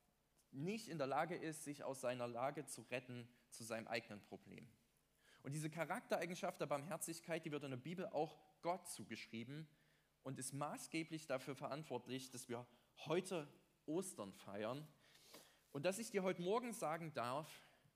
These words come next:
dass es auch in diesen Zeiten echte, lebendige Hoffnung gibt. Wenn du der Bibel Glauben schenkst,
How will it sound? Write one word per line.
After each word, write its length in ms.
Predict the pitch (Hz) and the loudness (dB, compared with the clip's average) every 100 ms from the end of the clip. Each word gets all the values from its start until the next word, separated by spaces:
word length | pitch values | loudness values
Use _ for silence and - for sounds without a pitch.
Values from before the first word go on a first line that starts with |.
| _ | _
dass 180 | 131 151 | -2 -2
es 180 | 156 - | -6 -2
auch 180 | 147 | -2
in 140 | 135 123 | -2 -4
diesen 320 | 165 226 226 | -4 -4 -4
Zeiten 640 | - 143 120 127 123 127 127 - _ | -4 0 0 2 -2 -6 -10 -20 _
echte, 560 | - 143 156 - 147 143 143 | -4 -4 -4 -2 -2 -2 -6
lebendige 720 | - 110 113 120 117 107 107 104 - | -6 -4 0 0 0 0 0 -2 -6
Hoffnung 440 | 110 - 104 98 98 - _ | -6 -6 -8 -8 -12 -18 _
gibt. 400 | 107 95 - - _ _ _ _ _ _ _ _ _ _ _ _ _ _ _ _ _ - _ - - - - _ _ _ _ _ _ _ _ _ _ _ _ _ _ _ _ _ _ _ _ _ _ _ _ | -10 -10 -14 -20 _ _ _ _ _ _ _ _ _ _ _ _ _ _ _ _ _ -20 _ -20 -20 -20 -20 _ _ _ _ _ _ _ _ _ _ _ _ _ _ _ _ _ _ _ _ _ _ _ _
Wenn 120 | 147 | 0
du 80 | 180 | 4
der 120 | 208 | 4
Bibel 300 | 196 190 254 | 4 2 0
Glauben 340 | 202 160 180 214 | 2 2 2 0
schenkst, 580 | - 143 170 - - | -2 -2 -2 -8 -12